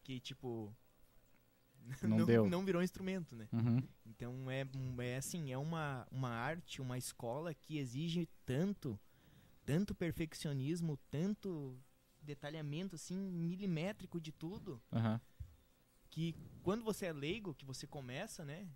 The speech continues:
Speaker 1: Tipo, você é, não sabe nada, então você colhe muito conhecimento de várias fontes e você aplica. E você
Speaker 2: Uhum.
Speaker 1: vê que aquilo ali não é nada, né? Tanto que agora, com oito anos de profissão, que eu pego uma encomenda de alguém de fora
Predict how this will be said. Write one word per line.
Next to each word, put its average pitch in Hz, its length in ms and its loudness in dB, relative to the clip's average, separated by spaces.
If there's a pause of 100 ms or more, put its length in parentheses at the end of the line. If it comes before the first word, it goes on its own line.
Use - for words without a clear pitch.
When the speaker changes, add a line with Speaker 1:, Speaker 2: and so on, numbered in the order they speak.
(200)
Speaker 1:
Tipo, - 160 -12
você 117 200 -6
é, 202 280 -4 (440)
não 131 120 -6
sabe 208 240 -6
nada, 247 320 -6
então 143 180 -6
você 151 180 -8 (220)
colhe 202 300 0
muito 185 260 4
conhecimento 180 580 2
de 160 80 -6
várias 139 380 -2
fontes 170 320 0
e 202 40 -10
você 196 200 0
aplica. 202 500 -6 (240)
E 131 60 -8
você 123 220 6
Speaker 2:
Uhum. 147 60 0
Speaker 1:
vê 156 80 -2
que 180 100 -4
aquilo 170 200 2
ali 151 160 2
não 185 140 2
é 196 60 2
nada, 165 420 -2
né? 107 100 -8 (520)
Tanto 147 240 -2
que 180 160 0
agora, 143 480 4
com 143 240 -2
oito 180 500 2
anos 175 380 -4
de 143 80 -10
profissão, 143 720 -2
que 185 120 0
eu 190 180 8 (120)
pego 180 540 4 (420)
uma 135 160 -2
encomenda 151 600 0
de 127 160 -2
alguém 131 280 0
de 147 100 -2
fora 170 540 0